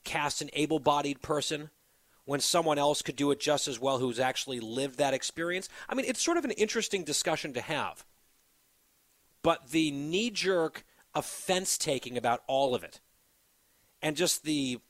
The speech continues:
bleep storm that seems to arise each time probably has a lot of movie studios and casting directors, et cetera, thinking long and hard about what the mob might say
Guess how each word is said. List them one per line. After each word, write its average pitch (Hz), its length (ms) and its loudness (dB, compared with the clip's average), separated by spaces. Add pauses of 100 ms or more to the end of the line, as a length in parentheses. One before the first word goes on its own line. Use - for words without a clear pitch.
(100)
bleep 147 380 0
storm 98 560 -2 (480)
that 151 140 2
seems 175 380 0
to 165 180 2
arise 139 500 2
each - 280 -2
time 147 340 -2 (220)
probably 190 800 0 (180)
has 151 240 2
a 147 60 4
lot 131 340 2
of 156 220 -4 (200)
movie 135 400 -2 (300)
studios 220 720 2
and 123 240 -4 (140)
casting 185 360 -2
directors, 147 380 -2
et 131 100 -12
cetera, 120 460 0 (240)
thinking 185 460 -2
long 175 360 2
and 180 140 -2
hard 151 480 0 (320)
about 151 340 4
what - 280 0
the 170 80 2
mob 147 400 4
might 139 340 0
say 123 540 0